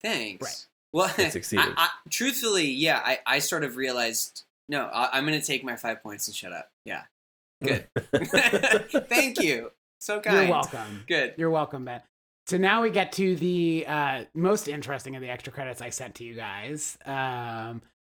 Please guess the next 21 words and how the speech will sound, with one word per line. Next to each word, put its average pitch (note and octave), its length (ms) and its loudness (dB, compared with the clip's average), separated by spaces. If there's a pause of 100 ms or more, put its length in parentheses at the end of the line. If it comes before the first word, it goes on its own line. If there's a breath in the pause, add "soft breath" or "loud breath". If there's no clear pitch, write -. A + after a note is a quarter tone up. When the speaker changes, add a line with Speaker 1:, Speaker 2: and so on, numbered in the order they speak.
(140)
Speaker 2:
which C#3+ 200 -2
is C3+ 140 -2
invent C3+ 260 -6
your C#3 120 -4
own C3+ 340 -4
genre. A2 800 -6 (320)
Uh, C3+ 300 2
now, C#3 260 0
what D#3+ 720 0 (560)
did D#3 200 -2
you D3+ 180 2
invent? A#2+ 400 -4 (360)
Speaker 1:
I C#3 80 2
would F#3+ 160 2
say G#3 720 2 (240)
it's, - 420 0
it's B2 300 0
like C3 480 0 (180)
a A2 520 -4
singer-songwriter, C3+ 1700 2 (760)
uh, A2+ 380 -4